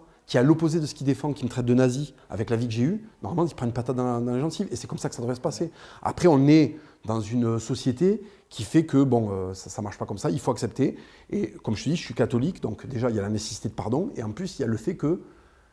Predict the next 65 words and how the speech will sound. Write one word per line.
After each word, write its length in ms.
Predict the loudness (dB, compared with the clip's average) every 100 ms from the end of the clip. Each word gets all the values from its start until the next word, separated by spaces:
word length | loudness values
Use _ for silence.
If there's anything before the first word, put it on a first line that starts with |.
| _ _
eh 40 | -14
ben, 80 | -8
tu 120 | 2
dois 140 | 4
t'attendre, 380 | 4 0 0 -2
quand 100 | -4
tu 140 | -2
défends 200 | -2 -2 -6
ces 140 | -4
idées-là, 280 | 0 2 2
à, 220 | 2 0
à 400 | -4 -4 -4 -4
entendre 320 | -2 2 4
des 160 | 4 2
inepties. 400 | 0 0 -10 -18 _ _
Donc, 180 | 2 6
t'as 80 | 6
des 140 | 6
mecs 160 | 6 4
qui 100 | 2
n'ont 60 | 0
jamais 160 | 0
fréquenté 260 | -2 -8 -4
la 80 | 0
banlieue, 200 | 0 0
qui 120 | -4
n'ont 60 |
jamais 180 | -2 0
été 140 | 0 -2
ouvriers, 420 | -2 0 -2 -4 -20 _ _ 0
euh, 160 | 2 2
qui 160 | 2
m'expliquent, 460 | -2 0 -6 -4 0
euh, 300 | 2 2 0
que 100 | -4
je 60 | -4
suis 100 | -2
un 100 | 0
nazi. 380 | -2 -4 -12 _ _ _ _ -6
Euh, 140 | 0 2
il 60 |
faut, 140 | 0 -4
il 60 | -2
faut 140 | -2
que 40 |
je 60 | -2
fasse 180 | -4 -4
avec 140 | -4
ça, 120 | -4
il 60 | -8
faut 140 | -6
que 40 | -6
je 40 |
continue 340 | -2 -4 -2 -2
à 60 |
plaider, 380 | -2 -2 0 0
euh, 340 | 0 0 -4
et 160 | -4 -6
à, 240 | -6 -6 -6
et 80 | -6
à 340 | -4 -2 -2 2
parler 200 | 4 6
de 60 |
mes 180 | 4 2
idées 420 | 2 6 4 4